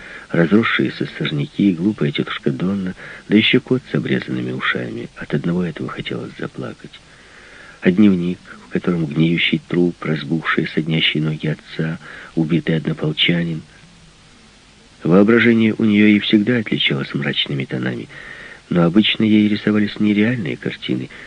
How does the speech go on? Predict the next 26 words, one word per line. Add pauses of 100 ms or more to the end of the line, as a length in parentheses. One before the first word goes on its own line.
(140)
навеянные
фильмами
ужасов. (440)
Сегодня,
однако, (480)
они
были
такие
живые,
клубились
вокруг
неё,
точно
она
погрузилась
во
что-то
гниющее,
зловонное — (500)
и
теперь (360)
ей
долго
придётся
дышать (340)
миазмами.